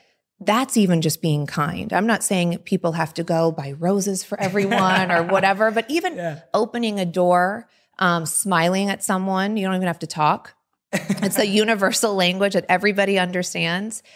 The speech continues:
Speaker 1: That would give a ripple effect, or even the karma back to you that you're gonna receive a little bit more kindness that day. I think it's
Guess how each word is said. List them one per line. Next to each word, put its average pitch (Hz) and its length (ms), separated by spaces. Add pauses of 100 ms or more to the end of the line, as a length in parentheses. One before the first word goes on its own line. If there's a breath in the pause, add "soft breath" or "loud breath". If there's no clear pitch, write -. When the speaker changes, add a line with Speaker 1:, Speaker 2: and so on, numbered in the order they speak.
(420 soft breath)
Speaker 1:
That 202 420
would 202 280
give 175 280
a 185 60
ripple 165 380
effect, - 560
or 202 180
even 233 600
the 165 640 (420)
karma 202 520
back 165 280
to - 160
you 180 320
that 160 140
you're 180 160
gonna 175 200
receive 170 420
a 170 40
little 170 280
bit 175 160
more 156 160
kindness 165 440
that - 200
day. 170 280
I 175 120
think 185 240
it's 156 260